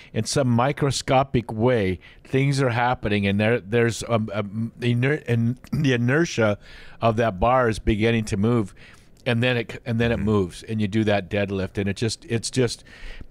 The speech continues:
Speaker 1: people, you know, I'll say, you know, it's almost like, to me, it's like dropping in on a big wave at Y M A. It's an incredible feeling. It's like people hitting the perfect golf swing when you hit, when you
Speaker 2: That's
Speaker 1: feel
Speaker 2: right.
Speaker 1: that contact with the ball. Um,
Speaker 2: Yeah.
Speaker 1: have you ever had, uh, uh,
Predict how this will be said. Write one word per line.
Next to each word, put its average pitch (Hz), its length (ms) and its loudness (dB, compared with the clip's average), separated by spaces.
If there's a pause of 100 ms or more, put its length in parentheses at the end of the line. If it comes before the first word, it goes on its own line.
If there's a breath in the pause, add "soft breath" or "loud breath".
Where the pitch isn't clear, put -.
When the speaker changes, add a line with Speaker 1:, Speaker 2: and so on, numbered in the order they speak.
(440)
Speaker 1:
people, 165 260 2
you 139 100 0
know, 131 60 2
I'll 135 140 2
say, 151 180 0
you 156 120 -2
know, 117 80 2
it's 117 140 -2
almost 135 280 0
like, 131 260 -2
to 123 80 -4
me, 123 140 0
it's 147 140 -2
like 110 100 0
dropping 113 320 2
in 110 140 0
on 104 80 2
a 98 40 -4
big 104 180 0
wave 104 200 2
at 95 80 -4
Y 104 160 2
M 101 120 0
A. 127 140 2
It's - 140 -2
an 90 220 -2
incredible 107 680 -2
feeling. 107 480 0 (640 loud breath)
It's 123 100 -2
like 170 140 2
people 165 220 2
hitting 147 180 2
the 117 100 2
perfect 123 380 -2
golf 110 320 2
swing 90 320 -4
when 90 100 0
you 90 80 -2
hit, 110 240 -2
when 101 140 -2
you - 20 2
Speaker 2:
That's 87 120 -4
Speaker 1:
feel 110 100 2
Speaker 2:
right. 110 60 2
Speaker 1:
that 95 180 -2
contact 107 580 -2
with 92 80 -8
the 90 60 -8
ball. 90 340 -2 (540 loud breath)
Um, 113 420 0
Speaker 2:
Yeah. 120 60 -2
Speaker 1:
have 131 160 0
you 156 80 2
ever 170 120 0
had, 147 300 0
uh, 110 440 2 (360)
uh, 107 480 2